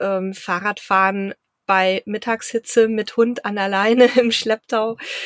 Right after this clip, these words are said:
Also das sollte man tunlichst vermeiden, das dann halt lieber in die Morgen- oder in die Abendstunden legen. Und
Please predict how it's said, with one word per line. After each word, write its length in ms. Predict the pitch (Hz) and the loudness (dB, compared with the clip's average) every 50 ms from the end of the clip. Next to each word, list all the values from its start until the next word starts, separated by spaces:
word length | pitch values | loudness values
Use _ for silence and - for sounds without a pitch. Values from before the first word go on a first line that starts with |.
| - - 277 247 190 - | -12 -12 -12 -14 -12 -6
Also 320 | - 190 196 196 202 196 190 | -4 -2 -2 -2 -2 -2 -2
das 400 | 190 190 196 190 - - - - | 0 -2 -2 -2 -2 -2 -2 -4
sollte 380 | - 196 196 190 196 - 196 | -2 0 0 0 0 0 -2
man 240 | 190 185 180 185 190 | -2 0 0 -2 -2
tunlichst 420 | - - 226 220 208 202 196 - | -4 -6 -6 -4 -4 -4 -6 -6
vermeiden, 560 | - 190 185 190 180 170 180 196 202 196 190 185 | -4 -4 -2 0 0 2 2 2 0 -2 -4 -4
das 140 | 185 175 | -6 -4
dann 220 | - 196 185 190 190 | -4 -4 -2 -2 -2
halt 180 | 185 175 - | -4 -6 -6
lieber 240 | - 196 185 190 185 - | -8 -6 -4 -2 -2 -2
in 160 | - 190 185 | -4 -6 -6
die 200 | 185 185 180 180 | -6 -6 -6 -4
Morgen- 300 | 185 180 180 185 190 190 | -2 -2 -2 -2 -2 -4
oder 140 | 180 180 180 | -4 -4 -6
in 60 | 175 | -4
die 120 | - - | -2 0
Abendstunden 600 | - 233 240 233 - - - 214 202 202 196 208 | 2 2 2 0 -4 -6 -6 -8 -8 -8 -8 -8
legen. 460 | 196 196 196 196 196 196 190 190 196 - _ _ - - _ _ _ _ _ _ _ _ _ _ _ | -6 -4 -4 -4 -4 -4 -6 -6 -8 -10 _ _ -20 -20 _ _ _ _ _ _ _ _ _ _ _
Und 680 | - 185 190 190 190 185 185 190 190 185 - - - | -4 0 2 4 4 2 2 0 -2 -4 -4 -6 -6